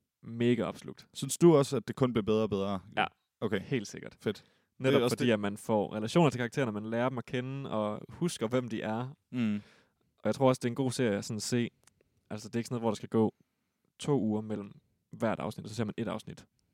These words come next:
Speaker 1: Jeg synes godt, man kan se det sådan rimelig
Speaker 2: Man kan godt
Speaker 1: tjept.
Speaker 2: binge det.
Speaker 1: Ja, det kan man virkelig
Speaker 2: Ja.
Speaker 1: godt, for det, det, det payer off.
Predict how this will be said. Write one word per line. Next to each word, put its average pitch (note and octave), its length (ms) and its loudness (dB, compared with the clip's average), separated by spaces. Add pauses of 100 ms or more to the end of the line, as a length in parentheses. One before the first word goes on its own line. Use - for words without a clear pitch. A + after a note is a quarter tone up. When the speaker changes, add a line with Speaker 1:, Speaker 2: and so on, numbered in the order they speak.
Speaker 1:
Jeg A#2 80 -4
synes - 200 -8
godt, G#2+ 180 0
man G#2+ 100 -6
kan A2 100 -8
se B2 140 -2
det G2+ 80 -4
sådan G#2+ 180 -12
rimelig B2 380 -2 (880)
Speaker 2:
Man A2 160 -6
kan B2 100 2
godt - 20 -2 (100)
Speaker 1:
tjept. C#3 320 4
Speaker 2:
binge G#2+ 80 -2 (120)
det. F2+ 120 -10 (100)
Speaker 1:
Ja, C3+ 100 6
det D3+ 100 2
kan D#3+ 120 6
man C#3+ 100 8
virkelig A#2+ 200 6
Speaker 2:
Ja. C3 60 8
Speaker 1:
godt, C3 160 6
for - 120 -2
det, C3 260 2
det, C3+ 180 0
det C3 120 -2
payer A#2 220 2
off. A#2+ 380 0